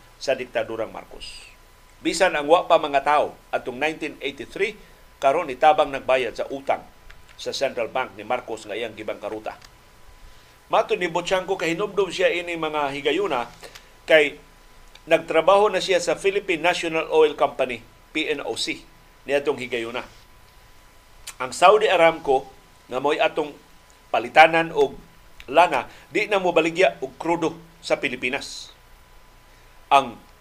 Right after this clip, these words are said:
Very Large Crude Carrier,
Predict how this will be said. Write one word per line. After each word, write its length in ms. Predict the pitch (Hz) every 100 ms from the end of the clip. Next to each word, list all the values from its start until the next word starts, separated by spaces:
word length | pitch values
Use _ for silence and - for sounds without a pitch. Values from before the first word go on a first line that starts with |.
| - - - - - - - - -
Very 400 | 185 220 214 180
Large 560 | 165 185 180 - -
Crude 320 | 185 196 -
Carrier, 480 | 175 170 160 135 -